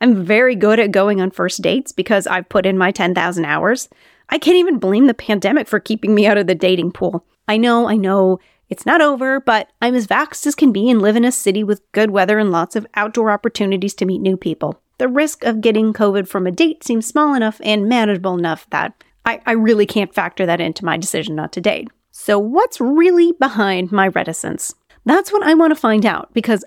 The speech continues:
I think at least part of the answer lies in what happened before. I never really unpacked my prior life of dating.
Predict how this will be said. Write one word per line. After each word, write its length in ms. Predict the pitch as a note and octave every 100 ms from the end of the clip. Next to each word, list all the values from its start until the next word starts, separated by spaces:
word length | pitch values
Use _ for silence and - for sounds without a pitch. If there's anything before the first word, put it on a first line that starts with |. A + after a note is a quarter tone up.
| -
I 80 | C4+
think 160 | C#4
at 60 | A3+
least 240 | A3 -
part 180 | - G4+
of 60 | C4+
the 160 | G3
answer 260 | F#3+ F#3+ F3+
lies 300 | F3 E3+ E3
in 100 | G3+
what 140 | F3+
happened 300 | F#3 - E3+
before. 440 | F3 - C4+ - - _ _ _ _ -
I 60 |
never 220 | C#4 C4+
really 240 | B3 A#3+ A3
unpacked 560 | A3 G#3 - D4 -
my 140 | G3+ F#3+
prior 360 | - G3+ F3+
life 240 | E3+ E3+ -
of 100 | E3+
dating. 460 | G#3 G3 - -